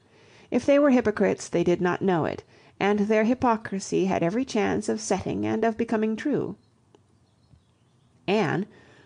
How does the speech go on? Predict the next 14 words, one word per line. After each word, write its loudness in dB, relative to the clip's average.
putting 4
down 2
each -2
plate 0
as -2
if -2
it -6
were 0
a 0
wedding 0
present, -4
stimulated 0
them 0
greatly. -4